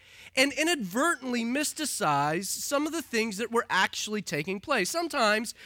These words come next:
because we lose sight of how long this period of time was, that we can somewhat read into things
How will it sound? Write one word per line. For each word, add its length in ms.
because 260
we 120
lose 220
sight 460
of 140
how 180
long 560
this 180
period 320
of 80
time 360
was, 420
that 120
we 140
can 180
somewhat 480
read 220
into 400
things 720